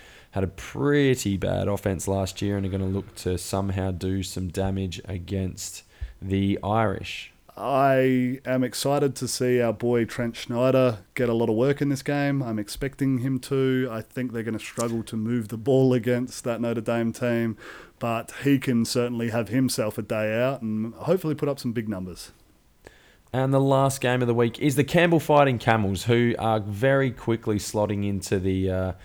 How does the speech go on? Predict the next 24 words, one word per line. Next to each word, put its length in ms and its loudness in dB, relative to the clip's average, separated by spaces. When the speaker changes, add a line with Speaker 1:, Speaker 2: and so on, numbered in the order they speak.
Speaker 1:
role, 540 0
uh, 220 -2
that, 160 -4
that 160 -2
Louisville 720 6
were 380 2
supposed 460 2
to 40 0
take 380 0
in 120 2
my 200 2
heart 400 0
this 240 -4
year, 240 2
but 220 2
the 80 4
Camels 540 2
visit 580 2
Coastal 380 0
Carolina. 640 2
So 160 0
they 200 2
play 520 0
another 640 0